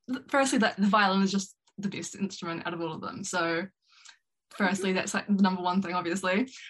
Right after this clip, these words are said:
Speaker 1: Um,
Speaker 2: Oh.
Speaker 1: but also, <laughs> yeah, um, it's, like, in a higher register, kind of. So I can kind of sing the notes that I'm playing on the violin, which I think is really cool. Um, and I quite like singing as well, so it's quite cool that I can do that as well.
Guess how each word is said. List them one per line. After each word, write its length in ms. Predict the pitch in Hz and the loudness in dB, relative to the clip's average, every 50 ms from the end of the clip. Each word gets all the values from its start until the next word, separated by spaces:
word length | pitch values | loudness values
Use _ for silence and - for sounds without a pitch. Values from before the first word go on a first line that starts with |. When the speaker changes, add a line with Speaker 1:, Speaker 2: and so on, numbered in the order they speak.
| - - - | -10 0 4
Speaker 1:
Um, 600 | 233 254 262 269 277 302 311 320 330 311 - - - | 6 8 8 8 8 6 4 4 0 -2 -4 -6 -6
Speaker 2:
Oh. 60 | 220 220 | -4 2
Speaker 1:
but 260 | 254 247 247 240 240 | 4 6 6 6 6
also, 680 | 247 254 254 - 285 262 254 254 254 254 262 262 254 - | 4 2 2 2 2 4 4 6 6 6 4 4 2 0
<laughs> 40 | - | 0
yeah, 460 | 381 320 294 262 285 - 254 254 - - - - - - - - - - | 2 2 4 4 4 4 2 0 -4 -8 -12 -10 -8 -8 -6 -8 -4 2
um, 680 | - 240 240 240 240 240 240 240 240 240 240 233 202 - _ _ _ _ _ _ _ - | 4 6 6 6 6 4 4 4 2 2 0 -4 -6 -8 _ _ _ _ _ _ _ -4
it's, 180 | 240 247 254 285 269 269 269 | -2 -2 0 -2 -4 -2 0
like, 240 | 254 226 - - - - - - _ - | 0 0 0 -4 -12 -16 -18 -14 _ 2
in 80 | 247 247 | 4 4
a 60 | 247 | 4
higher 320 | 247 - 220 214 220 240 | 4 4 4 4 4 6
register, 500 | 247 254 262 254 311 330 - - 330 370 | 4 4 2 2 0 -4 -4 -2 -2 -2
kind 240 | 381 - 392 392 403 | 0 2 0 2 2
of. 60 | 466 508 508 _ _ | 2 0 0 _ _
So 540 | - - - 269 247 240 233 233 233 226 226 - _ _ - - | -14 -6 0 4 4 4 4 4 2 0 -2 -8 _ _ -8 -4
I 80 | - 254 | -2 2
can 160 | 262 262 247 | 4 4 6
kind 160 | 247 247 240 | 6 4 0
of 80 | 240 - | 0 0
sing 240 | - 214 214 214 | 2 4 4 6
the 60 | 208 220 | 6 6
notes 340 | 208 196 196 208 - - | 6 4 2 0 -2 -2
that 100 | - 240 | -2 2
I'm 400 | 214 202 202 208 208 208 208 208 202 - - - - - - _ _ _ _ _ _ _ _ - | 4 4 4 6 6 6 4 4 0 -6 -20 -20 -20 -20 -20 _ _ _ _ _ _ _ _ -14
playing 420 | - - - - 226 214 214 214 | -14 -10 -2 2 2 4 4 4
on 80 | 214 220 | 4 4
the 80 | 214 | 4
violin, 320 | 196 196 190 190 190 185 190 | 4 4 2 2 2 0 -2
which 120 | - - | -2 -4
I 40 | 240 | -2
think 140 | 262 330 330 | 2 2 2
is 120 | 330 254 | 2 2
really 220 | 214 208 208 214 | 2 2 2 2
cool. 440 | 208 - - 190 196 202 226 247 - - | 0 0 -2 -2 0 0 0 -2 -4 -2
Um, 280 | 208 202 196 196 196 190 | 0 0 2 0 0 0
and 100 | 208 214 | 2 0
I 60 | 214 | 2
quite 160 | 254 226 - | 2 2 2
like 120 | 202 - | 2 -2
singing 280 | 202 - 202 190 190 185 | -2 -2 -2 -2 -2 -2
as 120 | 180 - | -4 -4
well, 160 | 185 170 180 196 | -4 -4 -4 -4
so 100 | - 190 | -6 -10
it's 160 | - - - | -10 -10 -10
quite 240 | - - 202 185 - | -4 -4 -4 -4 -4
cool 180 | - 196 190 | -6 -6 -6
that 100 | 185 185 | -4 -4
I 60 | 196 | -4
can 340 | 196 196 185 190 196 208 208 - _ _ _ _ _ _ _ _ - | -4 -4 -4 -2 -2 -2 -4 -6 _ _ _ _ _ _ _ _ -8
do 140 | 220 233 226 | -4 -2 0
that 160 | 226 214 - | 0 0 -2
as 100 | 220 214 | -4 -4
well. 480 | 220 220 214 214 214 214 220 226 220 | 0 2 4 4 4 2 0 -2 -6